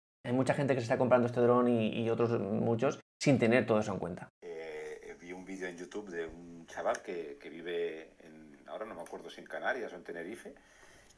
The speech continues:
Speaker 2: y, y se ha comprado, eh, di con él porque, bueno, es, es motero y le gustan las motos, pero es que se ha comprado el Mavic Air dos, ¿no? Y a, a raíz de eso me apareció su canal de hace un tiempo y ayer hizo la prueba de una moto Y es que me quedé, vamos,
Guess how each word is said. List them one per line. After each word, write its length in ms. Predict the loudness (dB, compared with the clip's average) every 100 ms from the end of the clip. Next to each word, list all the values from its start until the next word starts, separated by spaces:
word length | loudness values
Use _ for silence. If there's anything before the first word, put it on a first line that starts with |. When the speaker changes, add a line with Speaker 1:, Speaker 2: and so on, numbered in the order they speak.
| _
Speaker 2:
y, 540 | -10 -6 -6 -6 -6 -8 -12
y 60 | -14
se 120 | -10
ha 40 |
comprado, 320 | -8 -4 -4 -4 -10
eh, 300 | -8 -8 -8 -12 -16 -20 -20
di 200 | -14 -12
con 160 | -8 -8
él 140 | -8
porque, 540 | -10 -12 -6 -4 -4 -6
bueno, 180 | -8 -8
es, 160 | -10 -12
es 140 | -12
motero 460 | -12 -10 -8 -6 -8
y 240 | -8 -12
le 160 | -14 -12
gustan 260 | -14 -12 -14
las 120 | -12
motos, 340 | -12 -12 -16 -20 -20 -20 -20 -10
pero 240 | -10 -8
es 80 | -10
que 100 | -8
se 80 | -8
ha 60 | -8
comprado 300 | -6 -6 -4
el 60 |
Mavic 220 | -6 -8
Air 140 | -8 -10
dos, 200 | -10 -10
¿no? 140 | -12
Y 340 | -10 -12 -14 -10
a, 280 | -10 -8 -8
a 40 | -6
raíz 240 | -4 -4
de 100 | -4
eso 260 | -6 -6 -8
me 360 | -10 -12 -8
apareció 400 | -8 -8 -8 -10
su 140 | -12 -10
canal 300 | -8 -6 -4
de 80 |
hace 180 | -6 -8
un 60 | -12
tiempo 400 | -10 -10 -12 -14 -18 -20 -20 -20 _ -12
y 120 | -6
ayer 240 | -4 -4
hizo 400 | -6 -8 -6 -4
la 100 | -4
prueba 240 | -4 -4 -4
de 80 | -4
una 140 | -6
moto 340 | -8 -12 -14 -16 _ _ _ _ _ _ _ -14
Y 280 | -12 -12 -12
es 140 | -14
que 120 | -12 -12
me 100 | -8
quedé, 320 | -4 -4 -6
vamos, 220 | -10 -10